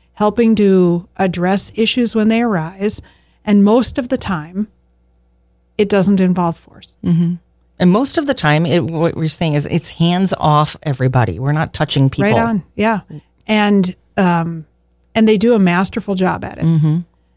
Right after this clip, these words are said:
Speaker 1: And we, we could not be prouder of the individ-, we have two officers that one serves at East, one serves at West. And we have, and they provide resources to the other schools in the district.
Speaker 2: Okay.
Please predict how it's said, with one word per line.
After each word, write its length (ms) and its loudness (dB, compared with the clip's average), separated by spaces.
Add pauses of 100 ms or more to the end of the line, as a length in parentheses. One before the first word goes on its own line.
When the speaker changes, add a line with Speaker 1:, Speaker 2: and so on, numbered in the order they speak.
(140)
Speaker 1:
And 340 2
we, 220 -12
we 320 2
could 200 -4
not 220 0
be 100 2
prouder 480 -8 (280)
of 320 0
the 480 0
individ-, 340 0
we 80 2
have 160 0
two 240 2
officers 520 0
that 260 -4
one 240 2
serves 280 -2
at 120 0
East, 280 -2
one 140 0
serves 320 -4
at 100 -6
West. 420 -2 (640)
And 600 2 (240)
we 220 0
have, 320 -2 (240)
and 180 2
they 160 2
provide 480 0
resources 680 0
to 120 -4
the 160 0
other 160 0
schools 380 -2
in 60 2
the 100 -2
district. 420 -6
Speaker 2:
Okay. 320 -2